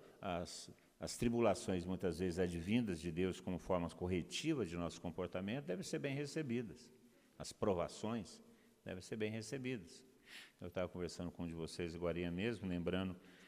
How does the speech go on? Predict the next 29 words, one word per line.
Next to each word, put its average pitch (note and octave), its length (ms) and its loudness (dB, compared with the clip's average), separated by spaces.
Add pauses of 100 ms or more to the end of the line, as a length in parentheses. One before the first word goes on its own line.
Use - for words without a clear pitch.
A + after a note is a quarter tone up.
(140)
que F2 100 -4
a E2 80 2
Santa F2+ 280 -2
Teresa D#2+ 500 0 (280)
de D#2+ 80 -10
Calcutá, F#2+ 640 0 (420)
eh, F2 520 0
ela F#2 180 -2
passou B2+ 340 0
dez D3 300 0
anos B2 260 0
em B2 80 0
deserto A2 440 0
absoluto. B2+ 640 -4 (1600)
Deus G2+ 300 2
mudou A2+ 320 4
de A2+ 100 0
endereço, G#2+ 920 2
trocou G2+ 520 2
o A2 40 2
zap G2 480 4
e A2 240 0
não G2+ 400 2
avisou A#2 400 2
ninguém, G2+ 540 2
não E2+ 140 0
avisou G2 380 0
ela, F2 400 0
ficou. A2+ 440 -6